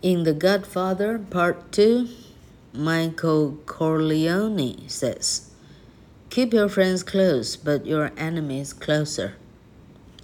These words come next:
But what do we do with people who are neither our friends nor our enemies?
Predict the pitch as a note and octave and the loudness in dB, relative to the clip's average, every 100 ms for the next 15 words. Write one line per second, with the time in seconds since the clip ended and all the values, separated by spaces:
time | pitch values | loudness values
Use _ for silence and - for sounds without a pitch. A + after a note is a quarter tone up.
0 | - - - - - - F#3 G3 - A#3 | -20 -20 -20 -20 -20 -4 0 0 2 0
1 | A#3+ A3+ A3+ A3+ G3 C4 C4+ E3+ C3+ C3+ | 0 0 2 0 2 2 4 4 2 -2
2 | - E3+ E3 F3 G3 G#3 G3 E3 D#3+ C#3+ | -2 -2 -2 0 -2 -2 -2 0 0 0
3 | C#3+ D3 F#3+ A3 F#3 D3+ C3 C3 E3 F3 | -4 -2 0 2 2 2 -4 -4 -4 -2
4 | F#3+ F#3+ D3+ D3+ D#3 D#3 E3 F3 F3+ F3 | -4 -4 -4 -2 -2 -4 -4 -4 -6 -6
5 | C#3 G2+ F2+ - | -6 -8 -10 -12